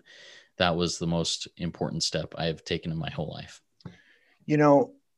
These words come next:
Speaker 2: you bring up something so important. Um, and, and then I want to get back to something else you had previously shared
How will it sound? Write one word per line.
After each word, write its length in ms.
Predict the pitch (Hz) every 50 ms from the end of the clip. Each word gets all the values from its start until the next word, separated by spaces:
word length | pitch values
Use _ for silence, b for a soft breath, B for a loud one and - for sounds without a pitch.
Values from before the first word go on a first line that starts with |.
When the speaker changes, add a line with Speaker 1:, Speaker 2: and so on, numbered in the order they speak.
| _ - - -
Speaker 2:
you 220 | 147 151 147 135
bring 240 | 127 - 202 214 196
up 120 | 160 -
something 540 | - 165 151 147 - 143 135 127 123 113 - _ _ _ _ _ - _ _ _ - _ _ _ _ _ _ _ _
so 300 | - - - 165 170 175
important. 720 | 156 131 - - 147 139 - 123 110 98 92 92 - - _ _ _ _ _ _ _ _ _ _ _ _ _ _ _ _ _ _ _ _ _ - - _ _ -
Um, 420 | 117 110 107 104 101 95 92 - - -
and, 180 | 135 131 135
and 160 | 151 143 143
then 120 | 147 156 156
I 80 | 151
want 180 | 143 139 147 143
to 60 | 135
get 180 | 117 139 139 -
back 220 | 147 147 143 139
to 100 | - 131
something 460 | 131 - - 151 131 135 135 120 120
else 260 | 117 135 131 131 131 -
you 80 | 127
had 140 | 117 101 95
previously 500 | - 151 139 113 120 110 - - 110 104
shared 460 | 104 - - 131 117 104 101 98 98